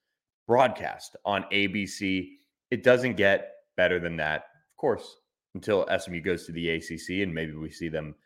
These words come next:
make a conference championship game. But for now, this will have to do, going after the defending champions of the A A C on their way out to the A C C. That is what S M U will be up against on Saturday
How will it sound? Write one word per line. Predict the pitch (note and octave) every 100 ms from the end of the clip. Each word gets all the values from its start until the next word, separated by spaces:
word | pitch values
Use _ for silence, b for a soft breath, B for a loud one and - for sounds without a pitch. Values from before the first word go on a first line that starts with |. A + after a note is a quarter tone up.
| _ _
make | F2+ F2+ E2
a | E2
conference | E2+ D#2 D#2
championship | - E2 D#2 E2+ F#2
game. | G2+ A#2+ A#2+
But | A#2+ A#2+
for | A#2
now, | A#2 B2 A#2+ B B B
this | A2 A#2+ C3
will | A2+
have | A#2+ A#2+
to | A#2+
do, | G#2+ C3 G2 D2+ -
going | G2+ A#2 B2
after | - G#2+ A2 - A2
the | F#2+
defending | E2+ - G2+ G#2 A2 G#2+
champions | - G#2+ G#2 G2+ G2 G2 F#2+ - b b -
of | G#2+ G#2+ G2
the | G2 -
A | G2+ G2 F#2
A | F#2
C | E2+ - E3+ F3 F#2+ F#2+ - b b b _ _ _ A2
on | C3 A#2
their | G2
way | F#2 F2+
out | E2 E2 - -
to | F2+
the | D#2+ D#2 D#2
A | D#2
C | - D2+ C#2+
C. | - A#2 F2+ - _ -
That | G#2 B2
is | A2
what | A2
S | G2+ G2 G2+
M |
U | G2 F#2
will | F2
be | E2 F2
up | F2+ -
against | F2+ F#2+ F2+ -
on | F2 D#2+
Saturday | G2+ F#2+ F#2+ F#2 F#2 F2+